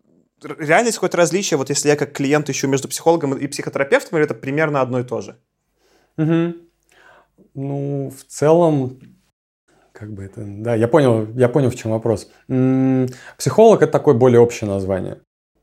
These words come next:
Speaker 1: М.
Speaker 2: А психотерапевт — это скорее, скорее вот именно направление деятельности этого психолога. Там есть клинический психолог, есть социальный психолог, есть специальный психолог, есть юридический психолог,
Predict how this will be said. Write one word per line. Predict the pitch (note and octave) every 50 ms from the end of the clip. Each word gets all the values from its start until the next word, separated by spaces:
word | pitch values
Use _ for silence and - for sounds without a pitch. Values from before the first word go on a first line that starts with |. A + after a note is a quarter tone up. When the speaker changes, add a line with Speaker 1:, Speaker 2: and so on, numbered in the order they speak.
| _ _ -
Speaker 1:
М. | E3 F3 E3+ D3+ C3 A#2 A2 A2 - - - - - _ _ -
Speaker 2:
А | - A#2+ A2+ A2+ A2+ A#2 A#2 A#2+ A#2 A#2 A#2+ A#2
психотерапевт — | - - B2+ B2 - B2+ B2 B2 B2 F#3 F#3+ F#3+ -
это | C#3+ B2+ B2
скорее, | A#2 - - A2+ A2 A#2 C3 C#3 C3+ B2+ A#2+
скорее | B2+ - - A#2+ A2 A#2 B2+ C3 B2
вот | G#2 A2 A2 G#2+ -
именно | A2+ A2 A2 G#2 G2+ G2 G2+ G2 G2 G2+ G2+ G#2 G#2
направление | G#2 G2+ - G#2+ G#2 G#2 A2 G#2+ G2+ G2+
деятельности | G2+ F#2+ F#2 - F#2 F2+ F#2 - - G#2
этого | - - G#2+ G#2
психолога. | - - - - A2+ A2 G#2+ A2 A2+
Там | - G2+ G2
есть | G2 G2 -
клинический | - - G#2 G#2+ B2+ D#3+ D#3 D#3 - - A#2+ A2+
психолог, | - - - - A2 A2 G#2 G2+ G2 - -
есть | F#2 -
социальный | - G2 F#2 - - G2+ A2 A#2+ A#2+ A2
психолог, | A#2 - - - - G2+ G2 F#2+ F#2+ - -
есть | F#2 - -
специальный | - G2+ - - G2+ G#2+ A2+ A2 G#2+
психолог, | A2 - - - _ - F#2+ F#2+ F#2+ - F#2+
есть | F#2+ - - F#2+
юридический | F2+ F2+ F2 F#2+ B2 B2 - - - G#2 F#2
психолог, | - - - - G2+ F#2+ G2 G2 G2+ -